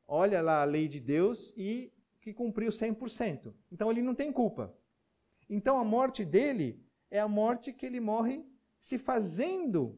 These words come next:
pecado por você e por mim. Então, quando Jesus se oferece para pagar as exi-, exigências da lei de Deus, e ele ressuscita,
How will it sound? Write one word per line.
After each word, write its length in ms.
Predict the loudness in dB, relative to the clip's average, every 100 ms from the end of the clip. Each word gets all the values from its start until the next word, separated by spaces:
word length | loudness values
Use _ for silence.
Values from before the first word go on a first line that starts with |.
| -6
pecado 480 | -6 -4 0 0 -2
por 140 | -8
você 320 | -4 -4 -4
e 80 | -8
por 180 | -6 -10
mim. 280 | -10 -10 -12 -18 _ _ _ _ _ _ _ _ _ _ _
Então, 320 | -12 -8 -6 -4
quando 300 | -4 -6 -6
Jesus 380 | -8 -6 -8
se 120 | -6 -6
oferece 800 | -6 -8 -4 -4 -6 -12 -20 -20 _ _ _
para 140 | -12 -10
pagar 540 | -4 -4 -4 -4 -2
as 100 | -2
exi-, 340 | -2 -4 -6 -8
exigências 760 | -8 -6 -8 -6 -6 -4 -4 -2
da 160 | -2
lei 540 | -2 0 0 -2 -6 -10
de 160 | -12
Deus, 760 | -6 -2 -2 -2 -6 -16 -20 _ _ _ _ _ _ _ _ 2
e 120 | 6
ele 180 | 8 8
ressuscita, 1000 | 4 2 -2 -10 -10 -8 -8 -10 -14